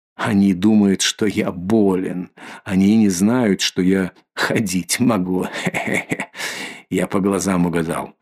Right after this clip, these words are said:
что они все знают. Только бы с лестницы сойти. А ну, как у них там сторожа стоят, полицейские. Что это? Чай?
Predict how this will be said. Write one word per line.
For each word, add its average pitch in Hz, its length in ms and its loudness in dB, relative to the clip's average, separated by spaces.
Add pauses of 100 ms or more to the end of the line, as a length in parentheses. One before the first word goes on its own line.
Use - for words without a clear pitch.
(120)
что - 220 -4
они 90 160 0
все - 400 -2 (120)
знают. 90 600 -2 (320)
Только 101 300 0
бы 95 200 0 (440)
с - 180 -4
лестницы 95 760 0
сойти. 90 720 0 (600)
А 92 120 -2
ну, 135 160 4
как 151 240 -2
у 151 60 4
них 143 240 2
там 131 180 2
сторожа 123 560 0
стоят, 120 460 -2
полицейские. 113 720 0
Что 127 220 0
это? 143 320 -2
Чай? 170 420 0